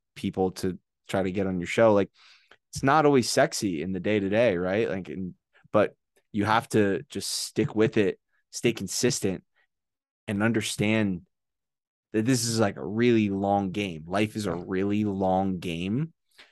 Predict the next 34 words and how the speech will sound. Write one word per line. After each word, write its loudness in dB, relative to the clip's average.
but 4
we 2
gotta 4
get -2
started, 0
right? -2
Like, -4
the -6
only 4
way 2
to -10
start 0
making -4
progress 0
is -8
to -4
get -4
started. -4
As -6
small 0
as 2
that 2
progress -2
i-, -10
is -8
gonna -4
be 2
at -2
first, 0
like, -10
we -4
gotta 2
do -4
it. -10